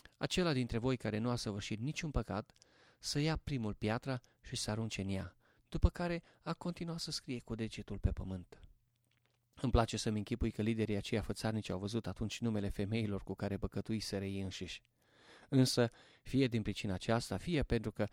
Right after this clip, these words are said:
s-au simțit condamnați de ultimatumul lui Isus, au lăsat cu toții pietrele din mâini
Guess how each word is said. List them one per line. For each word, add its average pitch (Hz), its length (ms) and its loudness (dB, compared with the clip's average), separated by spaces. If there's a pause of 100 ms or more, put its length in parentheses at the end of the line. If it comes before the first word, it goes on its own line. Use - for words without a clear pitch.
(220)
s-au 147 200 0
simțit 143 380 0
condamnați 117 720 0
de 110 120 0
ultimatumul 120 760 2
lui 110 160 2
Isus, - 400 -2 (420)
au 139 160 12
lăsat 131 400 6
cu 151 100 -2
toții 139 280 0
pietrele 113 420 2
din 107 160 0
mâini 120 220 0